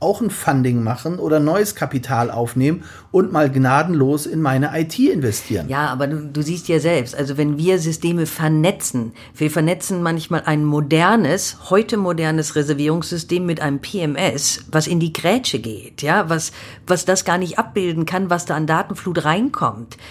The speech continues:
Speaker 2: Dafür sind die gar nicht gebaut, ja, und die können doch nur das rausschicken in die weite Welt, was in der kleinen P-M-S-Welt ist.
Speaker 1: Gut.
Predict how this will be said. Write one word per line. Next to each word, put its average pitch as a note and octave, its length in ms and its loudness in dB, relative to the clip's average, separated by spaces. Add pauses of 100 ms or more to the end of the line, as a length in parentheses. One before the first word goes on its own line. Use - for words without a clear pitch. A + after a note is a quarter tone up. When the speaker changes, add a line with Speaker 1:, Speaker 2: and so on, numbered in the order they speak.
(160)
Speaker 2:
Dafür E3+ 380 0
sind E3+ 180 -2
die F3+ 80 -2
gar E3 160 -2
nicht F3 240 -6
gebaut, F3+ 640 0
ja, F#3 220 0
und F#3+ 280 -2 (160)
die E3+ 160 -4
können G#3 200 2
doch G3 120 4
nur F#3+ 120 2
das - 280 0
rausschicken G3+ 760 0
in F#3+ 180 0
die F3+ 120 0
weite D#3+ 380 0
Welt, E3+ 260 2 (440)
was F3+ 180 0
in F3+ 120 -2
der E3+ 100 4
kleinen F#3+ 420 0
P-M-S-Welt E3+ 800 -2
ist. A#2 220 -4
Speaker 1:
Gut. - 140 -20